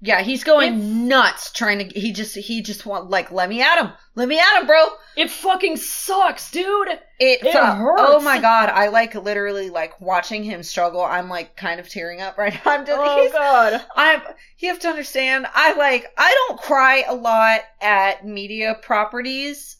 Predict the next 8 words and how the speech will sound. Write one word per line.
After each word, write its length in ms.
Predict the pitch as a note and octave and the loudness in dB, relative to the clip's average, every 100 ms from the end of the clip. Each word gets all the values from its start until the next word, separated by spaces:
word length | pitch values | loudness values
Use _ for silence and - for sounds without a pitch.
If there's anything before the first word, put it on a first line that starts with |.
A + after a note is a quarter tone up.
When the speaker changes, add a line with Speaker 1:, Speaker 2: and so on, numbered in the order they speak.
| - | -6
Speaker 1:
um, 440 | A3 G3+ F#3 F3+ - _ - G3+ | -4 -2 -6 -10 -20 _ -20 -2
but 160 | C4 | 0
I'm 300 | G#3 A3+ B3 | 4 2 2
a 180 | B3 F#3 - - | -4 -10 -16 -6
very, 720 | B3 B3 C4 C4 B3 G#3+ E3 | -2 0 0 -4 -8 -12 -8
very 460 | G3+ F#3 F#3+ F#3+ - | -4 -4 -4 -8 -12
empathetic 720 | - E3 E3+ - E3+ E3 - - | -14 -14 -16 -4 -4 -4 -10 -12
person, 580 | F3+ F3 G#3 F#3+ F#3+ | -10 -8 -10 -12 -14